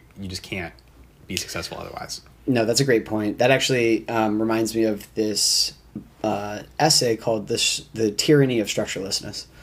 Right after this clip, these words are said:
Speaker 2: Um, and it describes
Speaker 1: Hmm.
Speaker 2: the
Speaker 1: I don't know it, but that sounds interesting.
Speaker 2: It's excellent. It's, it's really great. It, it describes the women's movement in, I believe, in the eighties, and how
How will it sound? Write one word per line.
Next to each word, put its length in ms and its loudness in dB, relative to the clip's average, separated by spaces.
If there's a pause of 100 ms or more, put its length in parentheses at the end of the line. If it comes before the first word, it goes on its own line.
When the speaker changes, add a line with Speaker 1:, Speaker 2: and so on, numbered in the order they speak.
(520)
Speaker 2:
Um, 800 -6
and 200 0
it 100 2
describes 760 0
Speaker 1:
Hmm. 60 -4
Speaker 2:
the 80 4
Speaker 1:
I 40 8
don't 140 4
know 160 2
it, 160 -4
but 140 -6
that 120 -2
sounds 240 0
interesting. 420 -8 (240)
Speaker 2:
It's 160 2
excellent. 520 0
It's, 240 0
it's 240 -4
really 240 2
great. 360 0
It, 160 -2
it 140 -2
describes 760 2
the 180 2
women's 580 2
movement 580 2
in, 480 0
I 120 -8
believe, 260 -4
in 140 -2
the 160 -2
eighties, 560 -4 (440)
and 220 0
how 540 0